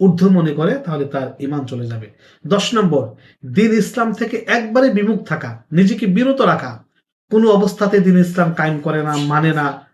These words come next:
তার পরিবারকে মানায় না, অর্থাৎ পুরো বিমুখ থাকে। বিমুখ হয়ে যদি সে কবরে চলে যায়, তার ঈমানও চলে যাবে।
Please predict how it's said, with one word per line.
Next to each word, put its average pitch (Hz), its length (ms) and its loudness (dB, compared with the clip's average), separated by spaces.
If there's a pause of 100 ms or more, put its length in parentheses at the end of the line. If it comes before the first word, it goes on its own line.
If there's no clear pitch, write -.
(100)
তার 151 140 -2
পরিবারকে 151 540 0
মানায় 151 360 -2
না, 143 280 -4 (240)
অর্থাৎ 175 360 -4
পুরো 240 220 0
বিমুখ 196 440 0
থাকে। 143 360 -4 (180)
বিমুখ 175 380 -2
হয়ে 160 380 -2 (240)
যদি 143 220 -6
সে 143 260 -6
কবরে 139 320 -2
চলে 131 200 -6
যায়, 165 340 -6
তার 139 180 -8 (100)
ঈমানও 170 540 -6 (220)
চলে 123 240 -6
যাবে। 110 320 -8